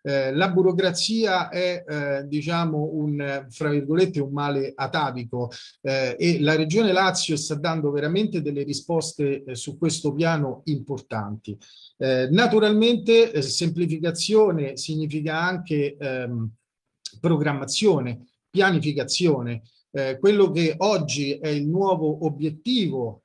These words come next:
eh, della, della regione, dell'assessore e dell'assessorato è proprio la pianifica-, la nuova pianificazione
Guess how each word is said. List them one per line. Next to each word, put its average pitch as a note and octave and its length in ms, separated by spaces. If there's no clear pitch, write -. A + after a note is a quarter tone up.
eh, A#2 600
della, A#2 840
della B2 680
regione, C3+ 640
dell'assessore B2 1040
e A#2 60
dell'assessorato C3+ 1160
è D3 120
proprio C#3+ 640
la C#3+ 160
pianifica-, D3 500
la D3 220
nuova F3+ 500
pianificazione C#3+ 1080